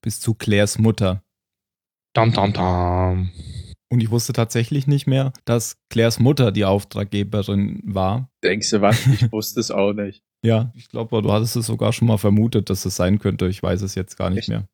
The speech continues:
Speaker 2: Ja.
Speaker 1: Ja.
Speaker 3: Das, das siehst du mal, ne? Ich weiß so wenig.
Speaker 1: Ja,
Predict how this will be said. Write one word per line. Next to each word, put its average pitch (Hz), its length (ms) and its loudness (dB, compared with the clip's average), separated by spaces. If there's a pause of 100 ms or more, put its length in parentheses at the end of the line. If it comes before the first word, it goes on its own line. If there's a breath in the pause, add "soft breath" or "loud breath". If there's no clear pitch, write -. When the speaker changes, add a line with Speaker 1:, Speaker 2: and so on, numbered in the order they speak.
(160)
Speaker 2:
Ja. 101 160 -6
Speaker 1:
Ja. 101 220 -6
Speaker 3:
Das, - 340 -6 (380)
das 120 160 -2
siehst - 200 -8
du 95 40 -14
mal, 67 140 -10
ne? 92 140 -4
Ich - 160 -8
weiß 87 220 -6
so 120 260 -4
wenig. 156 500 -4 (360)
Speaker 1:
Ja, 110 220 0